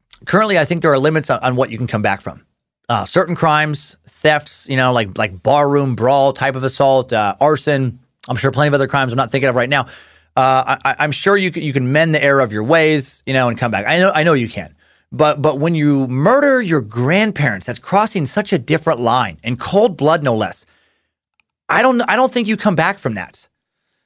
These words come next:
Uh, and, and this is, I'm not even talking about should you be able to, to, like, should you have the option of coming back from that? I'm just like, is it actually possible?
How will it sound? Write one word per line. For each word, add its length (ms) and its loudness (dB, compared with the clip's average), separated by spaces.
Uh, 420 2
and, 320 0
and 100 2
this 140 -2
is, 100 -2
I'm 100 2
not 120 4
even 120 0
talking 200 2
about 160 0
should 360 0
you 140 2
be 220 0
able 280 2
to, 540 0
to, 280 -2
like, 200 0
should 120 -4
you 80 4
have 100 2
the 100 2
option 300 2
of 40 0
coming 160 0
back 220 0
from 100 -6
that? 140 0
I'm 80 -4
just 100 -4
like, 180 -2
is 180 4
it 80 2
actually 320 -2
possible? 560 -4